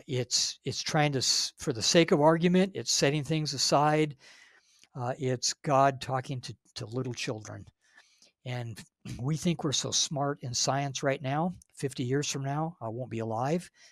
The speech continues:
but, you know, but who, if the Lord tarries, we don't know what is on the horizon scientifically in fifty years, but we will be, humans will be laughing at what we believed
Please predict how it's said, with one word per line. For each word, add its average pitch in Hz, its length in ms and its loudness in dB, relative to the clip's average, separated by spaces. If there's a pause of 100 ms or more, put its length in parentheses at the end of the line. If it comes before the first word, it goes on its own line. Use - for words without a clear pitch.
(140)
but, 113 180 -6 (240)
you 120 160 -8
know, 127 200 -6
but - 160 -6
who, 139 180 -2
if 135 340 -4
the 147 120 -4
Lord 135 260 -2
tarries, 151 400 2
we 127 100 0
don't 135 160 -4
know 135 160 0
what 127 280 0 (580)
is 143 140 0
on 143 120 6
the 131 60 0
horizon 135 720 4
scientifically 135 760 2
in 120 80 -4
fifty 147 280 -2
years, 151 360 6
but 135 160 -2
we 156 160 4
will 160 160 6
be, 139 340 2
humans 139 580 0
will 127 80 -2
be 120 140 -2
laughing 123 680 -2 (640)
at 127 180 -4
what 147 280 2
we 147 160 0
believed 135 720 0